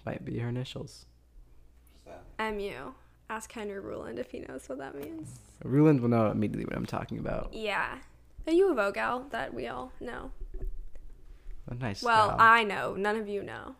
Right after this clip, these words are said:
Speaker 2: but
Speaker 1: We wish we knew.
Speaker 2: from afar. Yeah, you wish you knew.
Speaker 1: We do. But I think Jimmy will get beyond just wishing.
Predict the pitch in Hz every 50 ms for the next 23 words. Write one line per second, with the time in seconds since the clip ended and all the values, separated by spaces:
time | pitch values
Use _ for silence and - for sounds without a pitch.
0 | - - - - 76 - - - - 139 147 147 156 143 123 - - 117 110 104
1 | 101 - - 349 349 349 302 - - 190 185 190 214 233 277 349 359 339 294 285
2 | - - - - - 285 277 285 285 294 285 - - 233 208 - 139 127 - -
3 | - - - - - - - 127 131 117 113 101 92 92 95 92 - 113 120 120
4 | - 147 135 120 - 135 135 135 135 131 127 117 - - - - - - - -
5 | - - 131 131 123 135 123 110 113 117 113 107 104 98 98 98 - - - -
6 | - - 85 - - - - 101 98 110